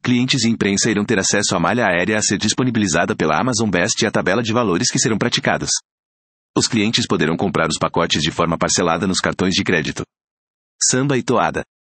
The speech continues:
Ainda durante o lançamento do pacote de voos, a Amazon Best irá oferecer aos clientes um brunch,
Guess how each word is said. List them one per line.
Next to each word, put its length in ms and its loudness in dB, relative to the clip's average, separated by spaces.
Ainda 300 2
durante 300 0
o 20 2
lançamento 460 0
do 60 -2
pacote 360 0
de 80 -2
voos, 320 0
a 100 2
Amazon 300 0
Best 320 0
irá 140 2
oferecer 400 0
aos 120 0
clientes 400 0
um 60 0
brunch, 320 0